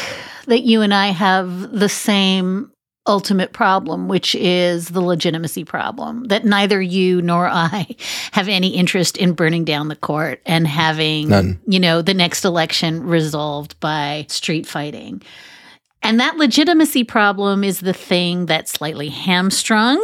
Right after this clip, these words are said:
Speaker 1: the Blue Ribbon Commission that was put together to assess structural court reform. It's the thing that I think makes us kind of,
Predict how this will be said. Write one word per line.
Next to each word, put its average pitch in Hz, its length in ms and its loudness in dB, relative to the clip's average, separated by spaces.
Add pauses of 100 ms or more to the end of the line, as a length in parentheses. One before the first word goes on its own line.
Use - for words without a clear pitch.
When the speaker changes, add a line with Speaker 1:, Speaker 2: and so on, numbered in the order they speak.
(160)
Speaker 1:
the 160 420 4
Blue 170 540 2
Ribbon 160 420 -2
Commission 294 540 0
that 233 180 2
was 160 240 -2
put - 280 -4
together 160 500 -6
to 156 380 -8
assess 220 420 -2
structural 269 560 -4
court 247 180 -2
reform. 240 400 0 (320)
It's - 320 -2
the - 160 2
thing 311 440 2
that 262 120 4
I 247 120 2
think 254 280 -2
makes 233 380 -2
us 233 300 -4
kind 240 340 -2
of, 214 200 -4